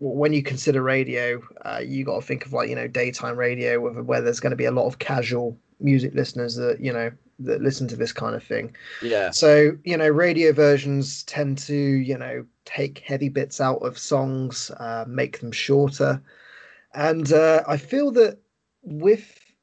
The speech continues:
Speaker 1: the songs throughout this record, there would have been some conscious decisions that were made, um, when it came to writing them, as in, like, you know,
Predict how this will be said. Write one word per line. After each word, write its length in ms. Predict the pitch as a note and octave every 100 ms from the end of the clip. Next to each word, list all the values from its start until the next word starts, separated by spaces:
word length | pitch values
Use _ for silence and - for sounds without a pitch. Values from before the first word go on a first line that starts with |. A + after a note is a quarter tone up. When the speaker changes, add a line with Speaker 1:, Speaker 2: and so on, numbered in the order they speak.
| -
Speaker 1:
the 120 | D#3
songs 480 | - G3+ F3 C#3+ C3+
throughout 320 | D#3 D3+ D3+
this 200 | D3+ D3+
record, 520 | D#3 C#3+ C#3+ B2+ A#2 _ _ _ _ _
there 160 | C#3+ D3+
would 120 | G#3
have 80 | G#3
been 140 | G3+
some 220 | - E3 D3
conscious 480 | - E3+ - C#3+
decisions 480 | - C#3 E3 D3 D3
that 100 | C#3
were 80 | C#3
made, 460 | C3 C3+ D#3+ E3 - - _ _ _ -
um, 760 | B2 B2 B2 B2 B2 B2 B2+ -
when 220 | D3 C3+
it 100 | -
came 280 | - C#3+ C3+
to 100 | C3+
writing 460 | C3+ C#3+ C#3+ C3 A#2+
them, 240 | A#2+ B2
as 160 | A#2+ C#3+
in, 160 | C3
like, 360 | B2+ B2+ B2+ -
you 80 | C3
know, 200 | B2